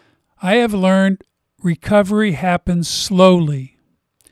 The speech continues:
and rarely will it be without any slipping back into temptation or even having a fall. We all have a sin nature that dwells inside of us.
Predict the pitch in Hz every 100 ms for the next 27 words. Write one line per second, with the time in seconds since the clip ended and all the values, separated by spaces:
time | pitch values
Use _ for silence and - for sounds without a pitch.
0 | _ _ _ 190 175 160 160 196 226 226
1 | 170 156 156 156 143 185 180 175 165 151
2 | 185 180 160 160 180 165 170 - 190 190
3 | 202 - - - 190 - 185 170 156 180
4 | 175 - - 180 156 139 - 160 - 170
5 | 156 - - 127 - _ _ _ _ _
6 | _ _ _ 160 160 160 156 123 151 147
7 | 143 135 - - 131 120 127 _ _ _
8 | _ _ _ _ _ _ _ _ _ -
9 | 190 196 196 202 214 175 214 208 - 220
10 | 208 185 175 175 - 185 180 147 175 185
11 | 165 202 175 - 156 151 143 160 196 -